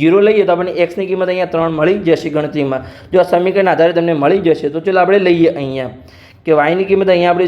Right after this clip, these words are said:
ઝીરો લઈ લઈએ, તો એક્સની કિંમત આપણને અહીંયા ત્રણ જ મળવાની છે, પણ ચલો આપણે શોધી લઈએ કે સમીકરણમાં ચાર એક્સ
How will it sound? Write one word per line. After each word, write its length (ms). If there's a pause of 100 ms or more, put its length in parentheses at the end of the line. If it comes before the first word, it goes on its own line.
ઝીરો 240 (120)
લઈ 120 (200)
લઈએ, 260
તો 100 (120)
એક્સની 260
કિંમત 180
આપણને 260
અહીંયા 220
ત્રણ 220
જ 80
મળવાની 300
છે, 80 (400)
પણ 180
ચલો 140
આપણે 200
શોધી 320
લઈએ 260 (1000)
કે 160
સમીકરણમાં 760 (560)
ચાર 300
એક્સ 340